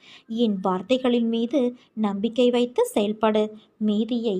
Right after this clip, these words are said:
உன் தந்தையான நான் பார்த்துக்கொள்கிறேன். நம்பிக்கையோடு இரு, நிச்சயம் நல்லதே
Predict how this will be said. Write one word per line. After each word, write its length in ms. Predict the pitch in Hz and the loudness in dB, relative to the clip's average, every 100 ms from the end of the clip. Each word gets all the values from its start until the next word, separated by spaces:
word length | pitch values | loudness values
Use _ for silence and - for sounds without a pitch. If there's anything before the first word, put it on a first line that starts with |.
| 185 | -4
உன் 220 | 277 285 247 | 0 2 2
தந்தையான 680 | 240 226 440 381 359 349 247 | 0 2 2 2 2 2 2
நான் 300 | 214 214 - | 2 0 0
பார்த்துக்கொள்கிறேன். 920 | 254 208 214 240 220 220 233 226 220 220 - _ | 0 0 -2 -4 -2 0 0 0 -2 -6 -14 _
நம்பிக்கையோடு 760 | 220 208 208 226 233 233 226 269 339 | -2 -2 -2 -2 0 2 4 4 2
இரு, 240 | 247 240 202 214 - | 2 0 0 -6 -4
நிச்சயம் 540 | 220 220 - 254 381 | -2 -2 0 0 2
நல்லதே 440 | 233 208 226 226 | 0 2 0 2